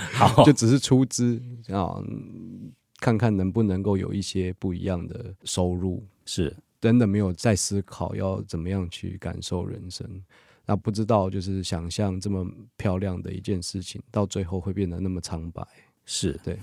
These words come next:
Speaker 1: 苍白为什么？
Speaker 2: 因为我真的记得我从一个幕后的投资者，不知不觉之间变成了一个真正的洗车工这件事情，我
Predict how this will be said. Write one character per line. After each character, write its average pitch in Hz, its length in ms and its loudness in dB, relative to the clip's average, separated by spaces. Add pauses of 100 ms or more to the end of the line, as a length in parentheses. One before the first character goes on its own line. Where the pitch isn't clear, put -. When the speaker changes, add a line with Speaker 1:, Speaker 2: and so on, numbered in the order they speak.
(240)
Speaker 1:
苍 180 220 4
白 107 160 6
为 92 160 4
什 98 120 2
么？ - 100 -10 (400)
Speaker 2:
因 139 160 8
为 127 340 8 (200)
我 107 240 4
真 156 200 6
的 139 140 8
记 131 240 6
得 101 220 0
我 95 160 0
从 95 320 -4
一 110 80 -4
个 104 340 -2 (140)
幕 127 200 6
后 113 220 4
的 98 140 -2
投 98 200 -4
资 104 300 -4
者， - 340 -10 (220)
不 175 80 10
知 151 140 4
不 156 120 4
觉 104 220 4
之 110 140 -2
间 117 180 2
变 123 160 6
成 95 220 0
了 92 80 0
一 101 100 2
个 95 160 0
真 110 180 4
正 110 200 4
的 98 40 2
洗 98 180 -4
车 98 220 -2
工 95 220 -2
这 101 80 2
件 98 180 -2
事 101 160 -6
情， 101 460 -10 (400)
我 95 400 2